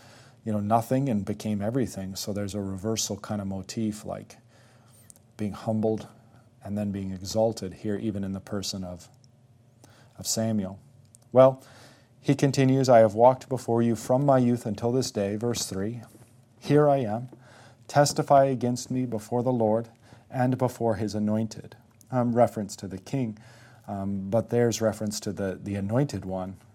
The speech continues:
in effect, the Messiah. And so then we can see how, uh, the anointed one as the Messiah, as the king, ends up coalescing and pointing to the fulfillment in Jesus. So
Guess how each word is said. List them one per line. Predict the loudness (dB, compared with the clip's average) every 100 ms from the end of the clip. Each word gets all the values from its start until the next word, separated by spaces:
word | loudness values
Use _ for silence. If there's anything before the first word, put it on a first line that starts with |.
| -18
in | -12 -10
effect, | -4 -4 -4 -6
the |
Messiah. | -6 0 2 4 2 -2 -8 -20 -20 -20 -20 -20 -10
And | -6 -4
so | -2 -2
then | -2 -4
we | -4
can | -6
see | -6 -4 -4
how, | -4 -6 -8 -18 -14
uh, | -8 -8
the | -6 -6
anointed | -4 -4 -6 -6 -8
one | -8 -10 -12
as | -14 -10
the | -8
Messiah, | -2 2 4 2 -4
as | -6
the | -12
king, | -6 -2 -2
ends | -2 -4 -4
up | -4 -6 -20 -20 -6
coalescing | 0 2 4 2 0 -6
and | -8
pointing | -6 -6 -4 -6
to | -6 -10 -10
the | -12
fulfillment | -12 -10 -8 -6 -8 -10
in | -12
Jesus. | -6 -6 -6 -12 -16 _ _ _ _ _ _ _ _ _ _ _ _ -20 -20 -20 -20 -20 -20 _
So | -2 6 8 6